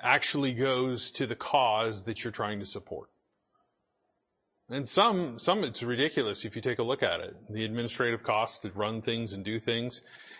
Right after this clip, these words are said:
You give, uh, you give a dollar towards something, and the end result is,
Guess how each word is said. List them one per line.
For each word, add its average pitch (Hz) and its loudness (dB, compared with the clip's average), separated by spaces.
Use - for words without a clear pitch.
You 110 -2
give, 113 0
uh, 104 2
you 117 -2
give 120 2
a 113 -2
dollar 120 4
towards 120 -2
something, 123 0
and 104 -2
the 107 -2
end 110 -2
result 113 0
is, 113 -2